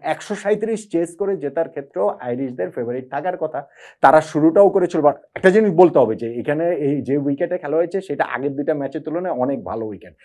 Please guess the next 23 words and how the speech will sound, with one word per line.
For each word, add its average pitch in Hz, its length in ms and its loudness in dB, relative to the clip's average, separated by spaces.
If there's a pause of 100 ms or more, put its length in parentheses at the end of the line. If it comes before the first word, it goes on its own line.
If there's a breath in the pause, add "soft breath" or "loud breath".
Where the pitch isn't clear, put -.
(180 soft breath)
আগের 147 240 2
দুইটা 170 200 6
ম্যাচে 185 200 2
ব্যাটসম্যানরা 165 420 0
যেরকম 170 360 -2 (320)
ভয়ঙ্কর 226 400 10
রকম 196 240 2
স্ট্রাগল 143 420 2
করেছেন, 147 560 -2 (120)
আনইভেন 151 500 2
বাউন্স 135 360 2
ছিল, 147 140 -2
হঠাৎ 156 380 4
হঠাৎ 156 180 0
বল 135 240 0
লাফিয়ে 131 320 -4
উঠতো, 147 400 -2 (220 loud breath)
পেস 180 240 10
বোলাররা 160 360 6
সুবিধা 151 300 -2
পেয়েছেন 156 540 -2
পুরোপুরি, 165 720 6 (320 loud breath)
এম, 190 160 4